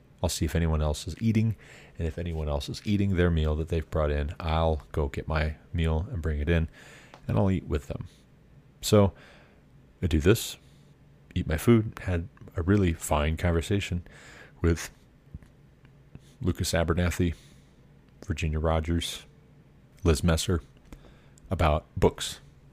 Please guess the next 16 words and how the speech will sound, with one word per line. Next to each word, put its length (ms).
Talked 220
about 180
books. 400
It 180
was 80
a 60
great 160
conversation. 760
Really 220
enjoyed 320
it. 120
Really 380
enjoy 220
talking 260
about 180
books, 320